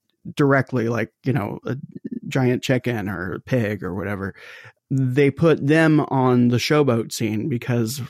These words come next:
why not? Here's a bunch of animals celebrating. They could be from anywhere. Um,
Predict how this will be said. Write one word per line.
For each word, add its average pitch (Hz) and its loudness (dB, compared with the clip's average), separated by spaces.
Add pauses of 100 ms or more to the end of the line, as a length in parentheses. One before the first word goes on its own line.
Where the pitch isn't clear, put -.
(100)
why 113 -2
not? 139 2
Here's 120 0
a 127 2
bunch 127 0
of 135 0
animals 147 2
celebrating. 113 0
They 104 -2
could 113 -4
be 117 2
from 127 0
anywhere. - 0 (880)
Um, 113 4